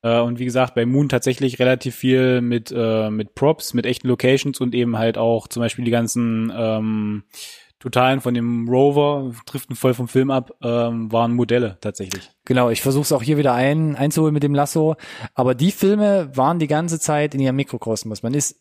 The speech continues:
Speaker 2: in Moon die ganze Zeit auf der Mondstation geblieben. Man
Speaker 1: Und du
Speaker 2: ist
Speaker 1: bleibst
Speaker 2: über-
Speaker 1: dann konsequent da. Ja,
Speaker 2: Genau,
Speaker 1: du siehst,
Speaker 2: man ist
Speaker 1: ja,
Speaker 2: mal ein bisschen rausgefahren.
Speaker 1: wo man kommt aus dem Mond raus. Weißt du, wie es da aussieht?
Speaker 2: Ja.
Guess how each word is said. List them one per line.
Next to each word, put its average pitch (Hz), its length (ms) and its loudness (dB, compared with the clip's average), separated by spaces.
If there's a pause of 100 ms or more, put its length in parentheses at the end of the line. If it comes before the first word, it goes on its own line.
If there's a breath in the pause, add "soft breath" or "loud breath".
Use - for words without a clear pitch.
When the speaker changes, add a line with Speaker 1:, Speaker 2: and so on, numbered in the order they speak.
Speaker 2:
in 120 320 0
Moon 185 260 4
die 180 60 2
ganze 151 240 0
Zeit 139 140 2
auf 127 140 0
der 117 280 2
Mondstation 185 640 0
geblieben. 175 320 2
Man 143 80 0
Speaker 1:
Und 139 60 -2
du 147 60 0
Speaker 2:
ist 131 100 -6
Speaker 1:
bleibst 139 300 2
Speaker 2:
über- 156 60 2
Speaker 1:
dann 139 120 0
konsequent 131 500 -2
da. 120 120 -2
Ja, 123 180 0
Speaker 2:
Genau, 135 240 2
Speaker 1:
du 131 60 2
siehst, - 200 -10
Speaker 2:
man 127 140 0
ist 143 80 2
Speaker 1:
ja, 180 80 2
Speaker 2:
mal 175 60 0
ein 160 40 -4
bisschen 151 200 -2
rausgefahren. 175 540 2
Speaker 1:
wo 175 40 4
man 180 100 2
kommt 180 160 0
aus 160 140 0
dem 151 100 0
Mond 147 220 0
raus. 127 200 2
Weißt 135 200 0
du, 160 40 -2
wie 151 40 -2
es 143 60 -6
da 151 100 -2
aussieht? 175 400 -6
Speaker 2:
Ja. 127 240 0